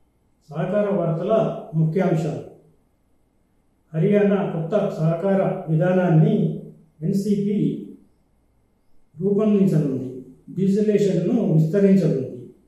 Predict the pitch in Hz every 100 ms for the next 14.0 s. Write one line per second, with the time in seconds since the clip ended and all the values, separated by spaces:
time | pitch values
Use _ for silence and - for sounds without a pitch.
0 | _ _ _ _ _ 135 196 226 226 196
1 | 190 190 175 160 156 214 196 - 101 -
2 | - _ _ _ _ _ _ _ 120 175
3 | 202 196 190 - - - - 202 226 220
4 | 196 190 190 190 180 196 190 175 185 156
5 | - - 165 156 208 196 143 156 - -
6 | - - _ _ _ _ _ - 196 214
7 | 233 - 208 202 254 196 156 170 160 -
8 | - - - _ _ _ _ _ _ _
9 | _ _ _ _ _ 120 196 220 226 220
10 | 175 - 196 190 185 240 175 156 - -
11 | - - 196 208 226 208 208 196 190 190
12 | 156 - 156 160 208 226 - - 160 175
13 | 190 165 170 160 156 - 233 226 -